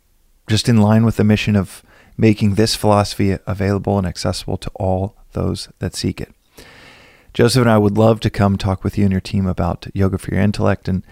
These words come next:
that really comes from my perspective of running businesses for the last fifteen years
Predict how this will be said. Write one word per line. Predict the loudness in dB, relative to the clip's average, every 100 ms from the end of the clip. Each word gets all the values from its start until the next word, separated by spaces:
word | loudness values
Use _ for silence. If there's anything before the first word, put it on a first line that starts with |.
| -20 -20
that | -4 0 2
really | 4 4 4
comes | 2 2
from | 2 2
my | 2 2
perspective | 0 -4 -4 -4 -2 0
of | -2 -2
running | 2 4 4
businesses | 4 2 0 -2 -4
for | -2
the | -2
last | 0 -2 -4
fifteen | -6 -4 -2
years | 2 2 2 -2